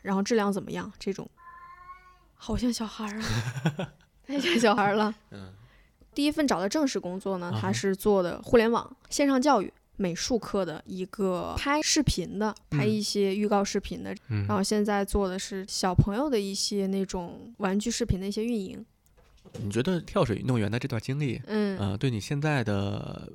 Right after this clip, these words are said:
Speaker 2: 呃，生活呀、工作呀、整个的状态有什么影响吗？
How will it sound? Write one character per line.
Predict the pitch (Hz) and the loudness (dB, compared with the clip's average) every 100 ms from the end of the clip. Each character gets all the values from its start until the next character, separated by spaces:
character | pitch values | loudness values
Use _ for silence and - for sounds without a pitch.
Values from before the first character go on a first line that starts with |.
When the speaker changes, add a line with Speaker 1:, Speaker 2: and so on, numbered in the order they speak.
| - | -12
Speaker 2:
呃， | 92 | -8
生 | - 123 127 | -2 0 2
活 | 110 | 2
呀、 | 104 101 | 2 0
工 | - 104 | 0 -2
作 | 107 110 | 0 0
呀、 | 101 107 104 - - - | 0 -2 -8 -14 -20 -8
整 | 95 | -4
个 | 101 104 | 0 0
的 | 101 | 0
状 | - 113 | 0 -2
态 | 104 101 104 - | -2 -4 -4 -8
有 | - 101 | -4 -2
什 | 117 | 0
么 | 120 | 0
影 | 107 110 | 0 0
响 | - 143 | -2 -6
吗？ | 139 | -12